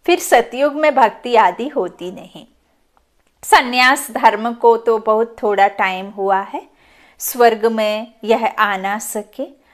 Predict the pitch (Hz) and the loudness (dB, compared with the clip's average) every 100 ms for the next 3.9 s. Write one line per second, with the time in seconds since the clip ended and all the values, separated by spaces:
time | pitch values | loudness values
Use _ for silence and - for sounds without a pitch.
0 | - 208 196 214 214 220 214 208 208 196 | -2 0 0 -6 -6 -4 -4 0 0 0
1 | 202 - 240 233 277 - _ - 214 - | -4 -4 -2 -2 -8 -10 _ -10 -8 -10
2 | - 208 196 196 202 202 196 208 - - | -2 -2 0 -4 -6 -8 -10 -10 -8 -4
3 | 196 190 180 175 175 233 240 - | -4 -2 -2 -4 -4 -6 -6 -10